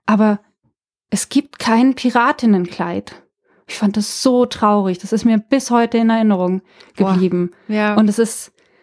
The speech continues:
Speaker 1: eigentlich ja auch nur noch schlimmer geworden mit den Klamotten, mit diesen gegenderten Klamotten. Also ich habe noch kein Piratinnenkleid entdeckt. Und ich habe auch neulich die Situation gehabt mit meinem Sohn, der hat eine Kochschürze gefunden,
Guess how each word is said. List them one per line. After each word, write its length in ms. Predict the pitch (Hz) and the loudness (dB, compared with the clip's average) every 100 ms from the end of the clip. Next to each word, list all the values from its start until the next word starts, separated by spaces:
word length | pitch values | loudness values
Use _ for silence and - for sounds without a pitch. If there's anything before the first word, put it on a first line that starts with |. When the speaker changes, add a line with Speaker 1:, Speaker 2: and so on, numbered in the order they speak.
| _ | _
Speaker 1:
eigentlich 300 | 214 226 240 | -2 0 0
ja 120 | - 220 | 2 2
auch 60 | |
nur 140 | 240 233 | 4 4
noch 160 | 233 | 2
schlimmer 300 | - 277 330 | 2 2 2
geworden 340 | 196 180 180 190 | 0 0 0 0
mit 120 | 190 | 0
den 100 | 185 | 0
Klamotten, 480 | 190 180 175 185 180 | 0 0 0 0 0
mit 100 | 175 | 0
diesen 240 | 180 196 | 0 0
gegenderten 580 | - - 196 196 175 180 | 0 0 2 2 2 0
Klamotten. 600 | 175 190 180 175 175 165 - _ _ _ - _ - - | 0 0 2 0 -2 -4 -6 _ _ _ -20 _ -14 -2
Also 200 | 208 202 | 0 0
ich 160 | 196 214 | -2 0
habe 140 | 226 | 0
noch 120 | 233 | 0
kein 400 | 247 247 269 277 _ - | 0 0 2 0 _ -2
Piratinnenkleid 1080 | 254 226 208 226 233 220 208 196 180 185 | 0 2 2 0 2 2 2 2 0 0
entdeckt. 580 | - 175 180 175 - - _ _ _ _ | -4 -2 -2 -2 -8 -20 _ _ _ _
Und 240 | 202 208 185 | 0 2 0
ich 160 | 202 | -4
habe 160 | 220 - | -4 -2
auch 120 | 214 | -2
neulich 360 | 220 220 226 220 | 2 2 0 0
die 120 | 226 | 0
Situation 560 | 220 226 214 - 240 233 | 0 0 -2 0 2 2
gehabt 260 | 214 214 | 0 0
mit 120 | 208 202 | -2 0
meinem 220 | 196 185 | 0 2
Sohn, 360 | 202 226 240 - - - - _ _ _ 254 | 2 2 0 -2 -20 -20 -20 _ _ _ 0
der 100 | 233 | 2
hat 100 | 226 | 2
eine 360 | 226 220 214 | 2 4 2
Kochschürze 580 | 214 285 - 254 247 254 | 0 -2 0 0 0 0
gefunden, 560 | 240 - 254 254 285 | -2 2 2 4 2